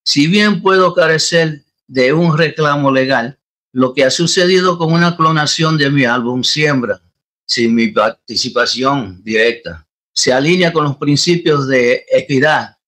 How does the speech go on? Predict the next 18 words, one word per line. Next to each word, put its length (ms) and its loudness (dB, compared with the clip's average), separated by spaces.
e 140 0
integridad. 880 0
En 160 0
el 140 2
Siembra 580 0
original 580 0
reuní 440 2
meticulosamente 1400 0
al 160 -4
personal, 720 -2
seleccioné 720 0
a 80 -2
los 180 2
arreglistas, 1200 0
seleccioné 800 0
cuidadosamente 1040 2
las 220 -2
canciones 880 -2